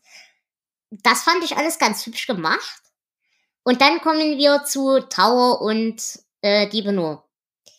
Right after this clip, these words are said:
Und hier muss ich wieder sagen, das hat wieder hervorragend funktioniert für mich.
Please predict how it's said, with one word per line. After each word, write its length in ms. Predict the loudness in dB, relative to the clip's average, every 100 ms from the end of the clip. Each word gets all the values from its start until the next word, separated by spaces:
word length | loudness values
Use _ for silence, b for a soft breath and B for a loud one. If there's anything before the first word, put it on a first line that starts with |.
| b b b _ _ _ _
Und 220 | 0 2
hier 120 | 4 2
muss 180 | 2 -2
ich 140 | -4
wieder 200 | -2 0
sagen, 400 | 2 2 2 -4
das 160 | -2 -2
hat 160 | -2
wieder 240 | -4 -4 0
hervorragend 760 | 0 0 0 0 2 2 0
funktioniert 440 | -8 -8 -6 -8 -8
für 120 | -12
mich. 320 | -12 -16 _